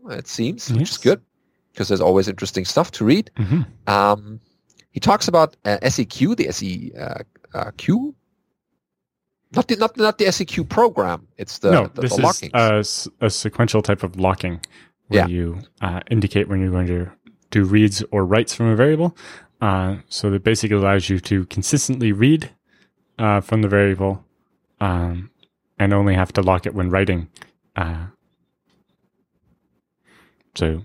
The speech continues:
Speaker 2: when you begin writing, you add, uh, to the sequence,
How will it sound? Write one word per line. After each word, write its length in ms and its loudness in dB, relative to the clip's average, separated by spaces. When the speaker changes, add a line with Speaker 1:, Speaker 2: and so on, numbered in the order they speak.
Speaker 2:
when 180 0
you 260 -2
begin 260 4
writing, 500 2
you 320 -2
add, 400 0
uh, 340 2
to 100 -4
the 80 0
sequence, 540 -4